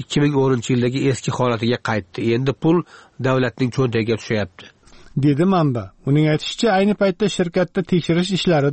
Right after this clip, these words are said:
Speaker 2: davom etmoqda.
Speaker 1: Shirkat rahbari Botir To'rayevga nisbatan jinoyat ishi ochilgan. Tergov davom etyapti. Rahbarning sog'ligi ham yaxshi emas. Ofisimizdagi doktorxonaga har kuni ikki-uch marta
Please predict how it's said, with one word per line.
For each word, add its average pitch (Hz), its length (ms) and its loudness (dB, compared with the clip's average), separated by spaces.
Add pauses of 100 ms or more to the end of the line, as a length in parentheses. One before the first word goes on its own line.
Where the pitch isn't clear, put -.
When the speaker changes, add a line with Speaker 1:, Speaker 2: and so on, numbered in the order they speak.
Speaker 2:
davom 143 320 4
etmoqda. 120 420 -4 (720)
Speaker 1:
Shirkat 190 380 0 (120)
rahbari 147 460 0 (220)
Botir 143 340 0
To'rayevga 160 460 0
nisbatan 151 420 -2
jinoyat 147 340 2
ishi 156 140 -4
ochilgan. 98 380 -4 (480)
Tergov 147 360 2
davom 127 260 2
etyapti. 107 380 -6 (120)
Rahbarning 139 480 -2
sog'ligi 147 380 0
ham 151 180 0
yaxshi 139 220 -2 (100)
emas. 110 240 -2 (540)
Ofisimizdagi 135 720 0
doktorxonaga 131 600 0
har 151 240 0
kuni 151 200 -2
ikki-uch 170 420 -4
marta 123 180 -2